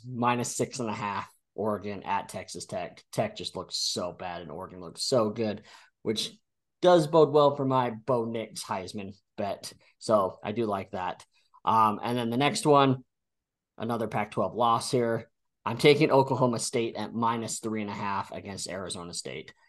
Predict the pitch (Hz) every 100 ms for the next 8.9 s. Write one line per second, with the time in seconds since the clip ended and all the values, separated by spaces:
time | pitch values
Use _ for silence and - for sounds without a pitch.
0 | - 151 175 165 135 135 117 - - 107
1 | 95 90 90 - 87 - 71 80 - 190
2 | 165 - 208 - _ - 123 123 147 135
3 | - 120 120 113 107 127 110 101 - _
4 | - 104 95 95 92 98 _ _ - 107
5 | 98 107 110 107 90 95 - 117 123 113
6 | 110 101 104 101 92 92 - 98 - 104
7 | 104 80 85 - 87 67 - 80 69 71
8 | 80 - - 57 58 53 - 85